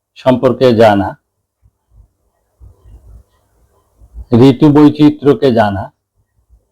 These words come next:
এ থেকেই আমরা বলি গোড়া থেকে বাঙালি চেতনা। এ সময়ে মাকেই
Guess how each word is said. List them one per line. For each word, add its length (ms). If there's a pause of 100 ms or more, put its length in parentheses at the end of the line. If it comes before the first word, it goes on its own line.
(160)
এ 80
থেকেই 420
আমরা 280
বলি 360 (680)
গোড়া 340
থেকে 280
বাঙালি 440
চেতনা। 440 (3000)
এ 100
সময়ে 460 (1200)
মাকেই 540